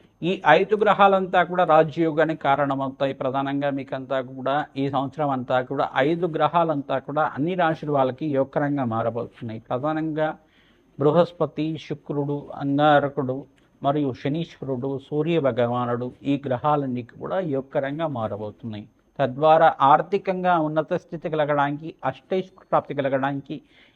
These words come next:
ఈ గ్రహాలకంతా కూడా జపము, హోమాది కార్యక్రమాలు, మేషాది ద్వాదశ రాశుల వాళ్ళు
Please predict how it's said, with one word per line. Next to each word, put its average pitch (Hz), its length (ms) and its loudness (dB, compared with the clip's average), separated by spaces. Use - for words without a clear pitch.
ఈ 170 100 4
గ్రహాలకంతా 170 760 4
కూడా 143 140 -2
జపము, 190 420 0
హోమాది 175 440 2
కార్యక్రమాలు, 160 540 0
మేషాది 196 680 2
ద్వాదశ 196 420 4
రాశుల 190 380 2
వాళ్ళు 190 200 4